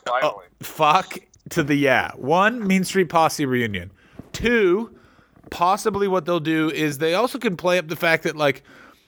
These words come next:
Speaker 1: Shane McMahon fucked The Undertaker a lot. He fucking, he sh-, kicked the shit out of his brother.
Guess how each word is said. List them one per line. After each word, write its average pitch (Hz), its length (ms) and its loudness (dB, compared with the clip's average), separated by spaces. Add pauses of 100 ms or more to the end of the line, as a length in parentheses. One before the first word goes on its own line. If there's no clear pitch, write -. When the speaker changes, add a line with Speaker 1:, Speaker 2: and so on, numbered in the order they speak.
(120)
Speaker 1:
Shane 233 340 0
McMahon 233 400 2
fucked - 520 -2
The 175 140 0
Undertaker 151 580 0
a 123 80 2
lot. 123 560 0
He 156 200 -2
fucking, 135 680 -4
he 135 180 -8
sh-, - 120 -10
kicked 156 200 0
the 143 60 -4
shit 156 220 -2
out 147 120 2
of 127 80 -2
his 120 120 -4
brother. 165 640 0